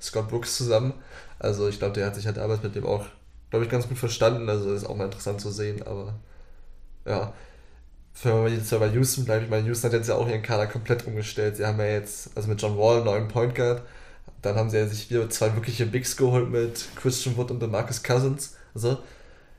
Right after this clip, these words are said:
ich glaube, es deutet ja in Houston sehr viel darauf hin, dass sie wieder ihren Spielstil ändern werden, beziehungsweise halt wieder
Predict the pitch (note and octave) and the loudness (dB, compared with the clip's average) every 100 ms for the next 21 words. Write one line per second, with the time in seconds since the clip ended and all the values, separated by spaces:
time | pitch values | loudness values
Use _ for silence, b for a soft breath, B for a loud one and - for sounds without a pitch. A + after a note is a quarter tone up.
0 | B - - A2 A2+ A2+ A2+ G#2+ G#2+ A2+ | B -10 0 2 4 4 4 4 0 0
1 | A#2 - G#2+ G#2+ A2 B2 - G2 G2+ - | -2 -4 0 2 2 0 0 0 -2 -2
2 | A2+ G#2 G2+ G#2+ G2+ G2+ G#2 G2+ G2+ - | 0 0 -2 -4 -2 -2 -2 -4 -4 -8
3 | A2+ A2+ - - G2 G#2+ A2 G#2 G2+ G2+ | -6 -4 -2 -2 -2 2 2 4 2 0
4 | - G#2+ G2+ G#2+ G#2 G#2 G#2+ G#2 | -4 -2 0 -2 -2 0 0 0